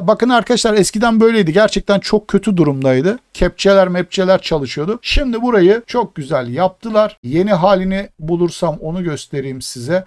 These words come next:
Ya diyorum ya mesela bir yerde resim atacaklar. Her resmi atıyorlar. Biraz bakın kardeşim yani. Mesela Anıtkabir'in resmini koymuş adam buraya. Ne alaka? Alakası yok. İşte böyle güzelleştirdiler etrafını şimdi.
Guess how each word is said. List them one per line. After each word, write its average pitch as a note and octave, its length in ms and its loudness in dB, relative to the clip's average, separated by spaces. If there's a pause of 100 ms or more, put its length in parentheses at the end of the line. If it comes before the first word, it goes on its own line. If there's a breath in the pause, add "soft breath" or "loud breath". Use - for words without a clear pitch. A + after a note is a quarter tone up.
(180 soft breath)
Ya A3 220 0
diyorum C#4 200 -6
ya G3 120 0
mesela A3 400 -4
bir C4 60 -4
yerde C4 420 2
resim A#3+ 440 -4
atacaklar. G3 580 0
Her C4+ 300 2
resmi A#3 300 0
atıyorlar. F3+ 480 0
Biraz A#3+ 320 -2
bakın G3 240 -6
kardeşim D#3+ 480 -8
yani. C3 240 -8 (380 soft breath)
Mesela G3 200 2
Anıtkabir'in A3 680 4
resmini G3+ 380 4
koymuş D#3+ 340 2
adam C#3 300 0
buraya. C3 200 -4
Ne G3+ 180 -4
alaka? C#3 460 0
Alakası F#3 520 -2
yok. A#2 100 -8 (100)
İşte B3 220 -4
böyle D4 220 2
güzelleştirdiler A#3+ 1000 2
etrafını F#3 560 2
şimdi. F#3+ 520 -2